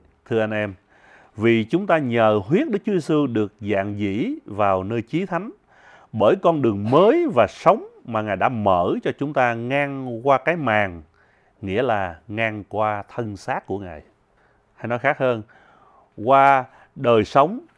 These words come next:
sự chết và sự sống lại của Đức Chúa Giêsu mà Ngài đã mở cho chúng ta một con đường đến với Đức Chúa Trời. Ngài đã chấm dứt luật về nghi lễ. Chúng ta không còn tiếp tục thờ phượng Chúa với huyết của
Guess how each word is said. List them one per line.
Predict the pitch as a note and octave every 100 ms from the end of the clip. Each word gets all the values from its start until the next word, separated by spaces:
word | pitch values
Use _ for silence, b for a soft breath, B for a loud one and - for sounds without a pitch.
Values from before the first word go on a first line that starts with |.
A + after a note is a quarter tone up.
| _
sự | - - G2+
chết | - E3+ - -
và | G#2+
sự | - -
sống | F#2+ - E3 G#3+
lại | B2 F2+ E2+
của | G2
Đức | A#2
Chúa | C#3
Giêsu | B2 B2 A#2 G#2 b b b _
mà | G#2 G2
Ngài | G2 G2 F#2+
đã | F#2
mở | G#2 G#2+ G2 F2+ E2+ F2+ E2
cho | A#2+
chúng | A2+
ta | C3
một | A2 F2
con | G#2 G2+
đường | G2 F2
đến | F2+ A2+
với | A#2
Đức | G#2+
Chúa | G#2+
Trời. | F#2+ E2 - _ b b b _
Ngài | A2 A2+ G#2+ G2
đã | G2 F#2+ G2 A#2+ b b -
chấm | G3 D4+
dứt | C#4 C#4 _ _ _
luật | A2+ B2 B2
về | G2+ G2 G#2 F#2
nghi | F#2+ A2+
lễ. | G#2 F2+ B2+ - _ _ b b b
Chúng | -
ta | B2+
không | A#2+ - D#3 D3
còn | C3+ A2 G2+
tiếp | F3 G3+
tục | B2+ A2+ B B -
thờ | - B2 A2+
phượng | - A2 A2+
Chúa | C#3+ D#3+ G#3+ A#3 B B _
với | C3+ D#3+ E3
huyết | B2+ F3+ B3+ -
của | - A2 A2